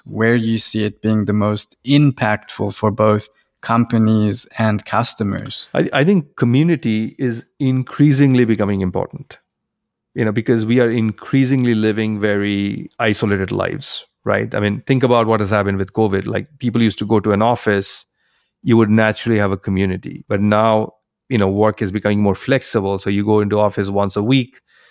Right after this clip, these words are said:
Speaker 2: twice a week. Sometimes you don't have, go, have to go into office, right? I mean, because those things are now possible.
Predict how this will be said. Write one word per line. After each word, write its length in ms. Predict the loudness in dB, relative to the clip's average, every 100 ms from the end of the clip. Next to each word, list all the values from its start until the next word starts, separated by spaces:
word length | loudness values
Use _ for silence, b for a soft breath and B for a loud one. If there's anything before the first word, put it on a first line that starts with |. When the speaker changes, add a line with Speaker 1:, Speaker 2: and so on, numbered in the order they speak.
| b _
Speaker 2:
twice 260 | -2 0
a 80 | -2
week. 280 | 0 0 0
Sometimes 300 | -2 0 0
you 60 |
don't 180 | 0 2
have, 200 | 0 0
go, 80 | -2
have 140 | -2
to 80 | -2
go 140 | -2 0
into 160 | 0
office, 360 | 0 -2 -6 -2
right? 220 | -2 0
I 40 |
mean, 120 | -2 -4
because 280 | -4 -4
those 220 | -2 -4 -2
things 240 | -4 0
are 200 | 2 2
now 240 | 2 0
possible. 680 | 0 -2 -2 -2 0 0 0